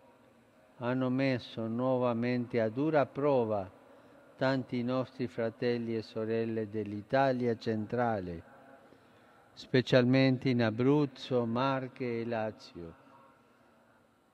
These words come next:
Sono vicino con la preghiera e con l'affetto alle famiglie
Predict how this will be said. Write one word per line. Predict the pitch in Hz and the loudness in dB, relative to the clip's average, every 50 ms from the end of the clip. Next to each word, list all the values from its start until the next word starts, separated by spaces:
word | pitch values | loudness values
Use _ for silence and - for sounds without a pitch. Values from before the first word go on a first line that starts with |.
| _ _ _ _ _ _ _ _ _ _ _ _ _ _ _ _ _ _ _ _ _ _ _ _ _ _ _ _ _ _ _ _ _ _ _ _ _ _ _ _ _ _ _ _ _ _ _ _ _ _ _ | _ _ _ _ _ _ _ _ _ _ _ _ _ _ _ _ _ _ _ _ _ _ _ _ _ _ _ _ _ _ _ _ _ _ _ _ _ _ _ _ _ _ _ _ _ _ _ _ _ _ _
Sono | - - - 139 147 151 151 147 | -20 -12 -8 -6 -4 -4 -2 -2
vicino | 147 147 135 - - - 156 147 139 123 113 113 110 110 107 | -4 -4 -6 -8 -10 -8 -6 -4 -4 -4 -4 -4 -6 -6 -8
con | - 120 117 113 | -8 -8 -6 -4
la | 117 113 | -4 -6
preghiera | 110 - 113 117 113 113 120 131 139 147 151 151 165 160 156 151 156 - - - - - - _ _ _ _ _ _ _ _ _ _ _ _ _ _ _ _ _ _ _ _ _ _ _ _ _ _ _ 139 | -6 -6 -6 -6 -6 -6 -6 -4 -2 -2 -2 -2 -2 -6 -6 -10 -12 -16 -20 -20 -20 -20 -20 _ _ _ _ _ _ _ _ _ _ _ _ _ _ _ _ _ _ _ _ _ _ _ _ _ _ _ -16
e | 123 113 | -16 -16
con | - - 123 120 120 113 | -10 -8 -8 -6 -6 -4
l'affetto | 113 110 - - - 143 143 143 - - _ - - 113 98 - _ _ _ _ _ _ _ _ _ _ _ _ - | -6 -6 -6 -4 -2 -2 -2 -2 -4 -8 _ -8 -8 -8 -8 -8 _ _ _ _ _ _ _ _ _ _ _ _ -6
alle | 107 107 113 120 117 | -4 -2 -2 -2 -2
famiglie | - - 117 113 120 127 135 139 139 135 131 131 131 127 127 123 | -4 -4 -4 -4 -2 -2 0 0 -2 -2 -2 -4 -4 -4 -6 -8